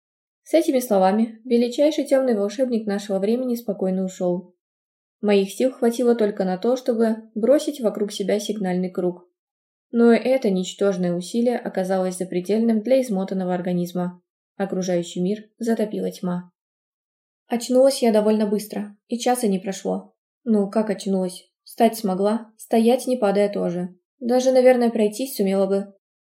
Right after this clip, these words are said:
Впрочем, я не стала проверять, так ли это, и кое-как, добравшись до ближайшего кресла, плюхнулась на холодные кожаные подушки.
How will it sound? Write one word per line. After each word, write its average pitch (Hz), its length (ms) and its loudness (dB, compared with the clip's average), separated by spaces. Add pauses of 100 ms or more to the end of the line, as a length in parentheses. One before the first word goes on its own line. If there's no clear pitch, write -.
(120)
Впрочем, 339 340 4
я 277 160 4
не 254 80 2
стала 277 300 4
проверять, 233 420 2
так 247 220 -2
ли 208 100 2
это, 202 420 -4
и 233 120 0
кое-как, 220 480 2
добравшись 277 480 -2
до 254 100 4
ближайшего 214 520 0
кресла, 262 340 0
плюхнулась 254 560 -2
на 214 80 -4
холодные 214 580 0
кожаные 190 400 -2
подушки. 185 640 -6